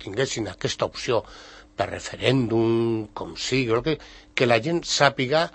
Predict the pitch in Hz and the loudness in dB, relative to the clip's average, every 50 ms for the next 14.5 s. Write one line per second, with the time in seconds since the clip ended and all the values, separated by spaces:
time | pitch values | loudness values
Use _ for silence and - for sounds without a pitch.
0 | - - - - - - _ - - - 98 - - - 127 131 131 131 131 151 | -16 -20 -20 -20 -20 -20 _ -10 -6 -4 -4 -4 4 6 6 6 6 6 4 4
1 | 151 - - - 85 78 76 - - - 82 - - 90 82 76 73 78 82 - | 2 2 -2 -6 -10 -10 -12 -10 -10 -10 -10 -8 -10 -12 -12 -12 -16 -14 -12 -10
2 | - - 90 87 - 110 107 - 156 139 127 139 160 151 - - - - - - | -10 -10 -10 -10 -10 -6 4 6 6 6 6 6 2 0 -4 -8 -12 -20 -20 -20
3 | - - - _ _ _ - 175 180 185 175 135 120 117 123 143 139 123 113 101 | -20 -20 -20 _ _ _ 4 4 4 4 4 2 2 4 4 4 2 4 2 0
4 | 95 90 - - - - - - - - - - - - - - - - 113 - | -2 -4 -8 -10 -10 -10 -12 -14 -18 -18 -20 -20 -20 -20 -20 -10 -4 -4 -4 0
5 | - 117 110 110 - 143 131 - 113 95 92 92 - - - - - - 117 110 | 2 0 0 0 -2 -6 -2 -2 -2 -2 -2 -6 -6 -8 -12 -10 0 2 2 2
6 | 107 - - 117 - - 123 95 92 87 90 - - - - - 117 101 - - | 2 2 -2 -2 -2 -2 -4 -4 -4 -6 -8 -8 -8 -8 -6 -4 -6 -6 -4 -4
7 | 123 135 151 147 - 92 85 87 85 101 110 120 - - - - - - - - | -4 -4 -4 -6 -6 -8 -8 -6 -4 -4 -4 -4 -4 -8 -18 -20 -20 -20 -20 -20
8 | - - - _ _ _ _ _ _ - - - - 143 160 165 165 160 160 185 | -20 -20 -20 _ _ _ _ _ _ -20 -2 6 10 12 12 12 12 12 10 8
9 | 180 - - 113 107 117 120 117 - 151 143 127 120 101 - 101 95 95 107 107 | 6 4 0 2 4 2 2 2 2 0 2 2 2 0 0 -4 -2 -2 -2 -2
10 | 95 80 - - - - - - - - _ - 107 101 107 107 123 131 135 135 | -2 -4 -8 -14 -20 -20 -20 -20 -20 -20 _ -4 -2 0 2 4 4 4 4 2
11 | 131 127 131 - - 123 123 110 139 127 120 - - - 131 127 135 139 - - | 2 -2 -2 0 0 0 2 2 2 2 2 0 2 4 6 6 6 4 0 -10
12 | _ - - _ - 139 143 156 147 131 113 117 117 120 117 117 117 117 113 113 | _ -20 -6 _ 8 8 8 8 6 0 0 4 4 4 4 4 4 4 4 4
13 | 104 - - - - - - - 113 101 - - 110 101 107 104 98 - - 107 | 2 0 -6 -10 -12 -12 -4 -4 -4 -4 -2 -6 -2 0 0 0 0 -2 -6 -4
14 | 98 101 113 107 - 143 165 175 - | -4 -2 -4 -4 -2 -4 -4 -4 -6